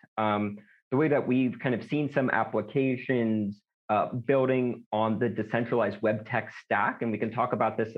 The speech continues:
a little bit, um, eh, we seem to be trending not just towards Web three being defined as ownership over public digital assets, but also including one's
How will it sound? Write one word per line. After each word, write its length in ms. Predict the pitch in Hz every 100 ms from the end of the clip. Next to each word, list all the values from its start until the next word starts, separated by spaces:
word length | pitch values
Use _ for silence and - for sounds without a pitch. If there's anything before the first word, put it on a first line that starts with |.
| -
a 60 |
little 200 | 101 123
bit, 300 | 135 214 226 - - - _
um, 460 | 113 117 113 110 - _ _
eh, 160 | 120 113
we 260 | - 135
seem 180 | 135 170
to 80 | 156
be 160 | 131 123
trending 540 | - 131 131 127 123 -
not 240 | 123 170
just 240 | 165 143 -
towards 420 | - 127 123 120
Web 240 | 101 110 110
three 160 | 127
being 260 | 107 113 110
defined 600 | 104 - 104 107 107 104 -
as 260 | 98 95 92 -
ownership 440 | 131 127 - 123 -
over 260 | 117 107 95
public 380 | - 120 120
digital 320 | - 113 110 95
assets, 460 | 98 104 175 180 - - - _
but 100 | 135
also 400 | - 151 160 156
including 720 | 127 - - 123 123 120 117
one's 300 | 113 113 107